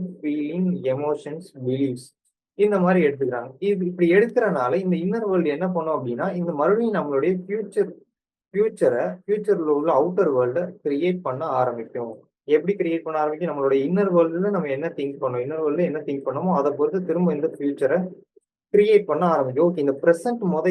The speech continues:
எப்படி கிரியேட் ஆயிருக்குன்றதை நம்ம அண்டர்ஸ்டாண்ட் பண்ணணும். நம்மளோட பாஸ்ட், நம்ம பாஸ்ட்ல உள்ள இன்னர் வேர்ல்டு தான் இந்த பிரசன்ட்டை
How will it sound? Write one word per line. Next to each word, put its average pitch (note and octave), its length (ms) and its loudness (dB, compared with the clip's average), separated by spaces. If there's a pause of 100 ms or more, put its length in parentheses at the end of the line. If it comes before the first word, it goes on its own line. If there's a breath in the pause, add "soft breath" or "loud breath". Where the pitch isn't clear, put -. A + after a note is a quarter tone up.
(140)
எப்படி F#3+ 260 0 (120)
கிரியேட் D3 400 0
ஆயிருக்குன்றதை B2 560 0
நம்ம D#3 200 0
அண்டர்ஸ்டாண்ட் B2 480 -2
பண்ணணும். - 280 -6 (640)
நம்மளோட F3 340 6 (160)
பாஸ்ட், C#3 400 0
நம்ம E3 160 -2 (140)
பாஸ்ட்ல G#3 460 2
உள்ள F3 220 2 (120)
இன்னர் F#3 300 -2
வேர்ல்டு C3 260 0
தான் D#3 260 -6
இந்த D#3 200 -4 (120)
பிரசன்ட்டை F#3 520 -2